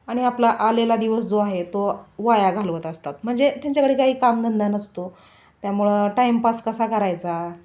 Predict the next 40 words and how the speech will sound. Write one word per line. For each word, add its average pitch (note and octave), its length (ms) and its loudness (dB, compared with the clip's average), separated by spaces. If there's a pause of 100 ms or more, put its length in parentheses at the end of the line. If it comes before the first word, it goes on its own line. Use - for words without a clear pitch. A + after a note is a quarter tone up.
(380)
तर G3+ 80 0
एखाद्या A3 340 0
शेजारणीकडे G3 600 -2
जायचं F#3 340 -4
आणि F3+ 200 -6
अशा F3+ 220 -6
प्रकारे F3 340 -6
काहीतरी F3 380 -8
सांगत G3 360 -6
बसायचं. F3+ 460 -6 (420)
याच्यामुळे B3 360 2
त्यांचा A#3+ 220 0
टाईमपास G#3+ 480 0
होतो. F3 380 -8 (300)
पण A#3 300 0 (140)
आपण F#3 380 -4
तरी A#3 140 2
कमीत G#3+ 320 -2
कमी G3 200 -2
अशा G3 260 -4
बायकांपासून F#3+ 680 -2
लांब G3 260 0
राहिलं F#3+ 280 -4
पाहिजे. E3 420 -8 (460)
आणि G3+ 380 -2
खूप C4 280 -4
म्हणजे A#3+ 260 4
हे A#3+ 280 6
जे A3+ 240 2
आहे, G#3 500 -4 (120)
बायकांची F#3 520 -6
जी F3 140 -6
ही G3 180 -2
आदत F#3+ 340 -2
आहे, E3+ 240 -8
ही F3+ 280 -6
खूप - 320 -6
अतिशय G#3 500 -2
विषारी G3+ 420 -2
आहे. E3+ 260 -8